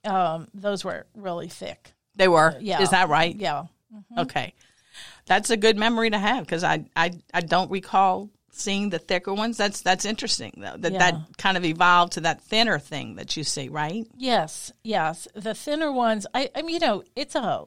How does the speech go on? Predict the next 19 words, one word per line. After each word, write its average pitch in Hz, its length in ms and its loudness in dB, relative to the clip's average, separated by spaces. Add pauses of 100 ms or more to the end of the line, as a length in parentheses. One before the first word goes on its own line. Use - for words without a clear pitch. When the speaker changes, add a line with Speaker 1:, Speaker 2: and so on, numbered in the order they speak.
Speaker 1:
it's 233 160 -8
a 185 80 4
lot 185 320 0
of 202 80 -8
sugar 180 560 -4 (260)
to - 180 -10
eat 214 60 -2
Speaker 2:
Right. 135 160 2
Speaker 1:
that 175 200 0 (360)
thick 214 220 -10 (340)
kind, 175 560 -8
uh, 196 100 -4 (120)
Speaker 2:
Yeah. 247 160 4
Speaker 1:
unless 196 260 0
you 208 120 -4
make 175 240 -4
them 165 260 -6
really 180 300 -10
small. 220 720 -2